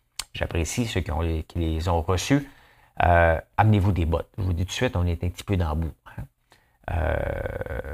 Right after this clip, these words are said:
on n'a pas fini notre entrée avant l'hiver, fait que s'il y a un peu de boue, on va tout corriger ça cet été.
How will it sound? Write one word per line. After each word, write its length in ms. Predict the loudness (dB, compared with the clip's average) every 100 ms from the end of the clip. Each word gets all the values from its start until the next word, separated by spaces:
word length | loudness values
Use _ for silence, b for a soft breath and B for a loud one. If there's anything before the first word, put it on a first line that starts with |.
| -10 -6
on 100 | -2
n'a 80 | -2
pas 160 | 0 0
fini 240 | 4 4
notre 180 | 4 4
entrée 440 | 2 0 0 0
avant 220 | 0 0 2
l'hiver, 420 | 2 2 2 0
fait 120 | -6
que 180 | -8 -8
s'il 420 | -8 -8 -8 -2
y 60 | -2
a 20 |
un 60 | 2
peu 140 | 2
de 40 |
boue, 200 | 2 2 -2
on 80 | -6
va 140 | -6 -6
tout 100 | 0
corriger 380 | 4 6 6 2
ça 140 | 2
cet 160 | -2 -2
été. 320 | -2 -4